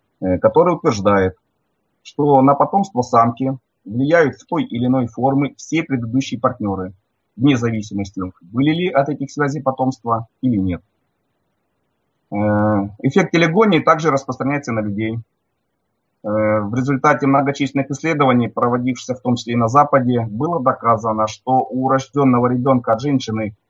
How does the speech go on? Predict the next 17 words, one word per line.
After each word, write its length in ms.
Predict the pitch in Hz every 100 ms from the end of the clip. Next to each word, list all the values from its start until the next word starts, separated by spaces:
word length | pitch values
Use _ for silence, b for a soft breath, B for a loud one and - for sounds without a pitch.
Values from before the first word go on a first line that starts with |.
| _
имеющей 540 | 117 131 123 120 - 117
множество 380 | 120 120 117 107
половых 320 | 117 123 120
связей, 520 | 160 180 123 101 95 _ _ _ -
имеется 560 | 127 143 131 - 131
отец 380 | 113 135 - 127
по 100 | -
плоти, 500 | - 196 202 117 92 - _
от 160 | - -
которого 440 | 123 123 113 107
он, 300 | - 117 98
э, 40 | 92 -
унаследовал 1500 | - 98 101 98 92 92 110 113 117 107 98 98 95 92 87
свою 340 | - 113 104
половину 380 | 98 110 104 95
хромосомного 540 | 107 104 104 101 101
набора, 420 | 107 104 98 95